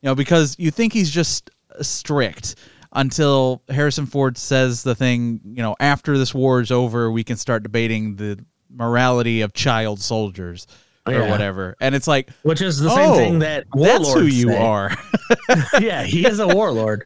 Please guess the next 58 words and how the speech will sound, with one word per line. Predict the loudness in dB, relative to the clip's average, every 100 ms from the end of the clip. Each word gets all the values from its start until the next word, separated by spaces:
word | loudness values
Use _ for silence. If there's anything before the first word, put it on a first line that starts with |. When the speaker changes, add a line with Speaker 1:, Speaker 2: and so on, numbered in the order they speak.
| -6
Speaker 1:
Yeah, | 0 0 0
Speaker 2:
Because | -2 -2 0 2
she |
has | 4 4
Speaker 1:
exactly. | 2 0 0
Speaker 2:
that | 2
moment | 2 2 0
of | -2
conscience | -2 -2 -2 -2
where | 0 -2
she | -2
says, | -2 0 0 0 -2 -6 -18 -20 _ _ -12
"So | -4 0 2 2
you | 0 0 0 2 2 0
train | -2 -2 0 2
them | 2 2
to | 0
do | -2 0 2 2
this, | 2 0 0 -2
and | -4 -4
I | -2 -2 -2 -2 0 0 0
get | -2 -2
them | -2 -2 0
broken | 2 0 0 -2 -2
and | -2
try | -2 -2
to | -4
fix | -6 -8 -6
them." | -8 -8 -6
Speaker 1:
Yeah, | 0 0 2
I |
Speaker 2:
And | 2
Speaker 1:
have | 2
to | 2
Speaker 2:
she |
Speaker 1:
put | 2
them | 2 0
together | 0 0 0
Speaker 2:
resigns. | -2 -4
Speaker 1:
afterwards. | -4 -10 -12 -14 -18 -18 -18 -14 -4
Speaker 2:
Yeah, | -2 -2
I |
have | -4
to | -2
put | 0
it |
together. | 0 -2 -2
Yeah, | -2 0 -2
it's | -2 -4
just | -4
like, | -4 -4 -8 -14 -20 -20 -20 _ _ _ -2
these | 0 0
are | -2
kids. | -2 -2 -2 -2
They | 0 2
do | 2
kid | 0 -2 -2 -2
things. | -4 -4 -6 -10 -12